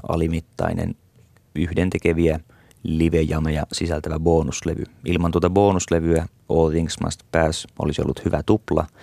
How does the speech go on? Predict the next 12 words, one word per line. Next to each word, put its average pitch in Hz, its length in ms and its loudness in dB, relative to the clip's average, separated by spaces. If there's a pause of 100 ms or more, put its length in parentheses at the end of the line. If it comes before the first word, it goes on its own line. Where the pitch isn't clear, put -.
(340)
mutta 82 280 -2
koska - 300 -2
se 76 200 -4 (140)
My 85 220 2
Sweet 82 320 0
Lord 78 260 2 (260)
hitin 82 340 0 (760)
ansiosta 87 580 0 (360)
muodostui 85 500 -2
sangen 90 380 0
kysytyksi 95 680 0
levyksi, 85 540 0